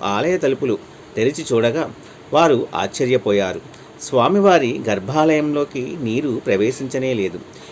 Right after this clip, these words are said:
ఎక్కడా కూడా తేమ లేదు. అప్పుడే కడిగి శుభ్రపరిచినట్టు పొడిగా సుగంధ పరిమళాలతో అఖండంగా వెలుతున్న దీపాలు కనిపించాయి. అంతేకాదు స్వామివారికి అలంకరించిన పూలమాలలు తాజాగా ఉన్నాయి.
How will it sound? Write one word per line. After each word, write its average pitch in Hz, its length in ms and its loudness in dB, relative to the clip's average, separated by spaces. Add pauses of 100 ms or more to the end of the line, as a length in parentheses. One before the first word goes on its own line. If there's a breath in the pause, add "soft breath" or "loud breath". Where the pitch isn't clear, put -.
(140 loud breath)
ఎక్కడా 165 300 2
కూడా 165 260 2 (140)
తేమ 107 200 2
లేదు. 101 280 0 (360 loud breath)
అప్పుడే 175 340 2
కడిగి 156 280 4
శుభ్రపరిచినట్టు 131 840 -2 (200)
పొడిగా 120 320 4 (120)
సుగంధ 127 400 0
పరిమళాలతో 139 680 0 (420 loud breath)
అఖండంగా 170 600 2 (100)
వెలుతున్న 135 360 0 (580 loud breath)
దీపాలు 147 420 4
కనిపించాయి. 107 640 0 (240)
అంతేకాదు 107 560 -2 (200)
స్వామివారికి 143 720 2 (400 loud breath)
అలంకరించిన 147 720 2 (200)
పూలమాలలు 131 640 2 (280)
తాజాగా 120 500 0 (100)
ఉన్నాయి. 92 360 -4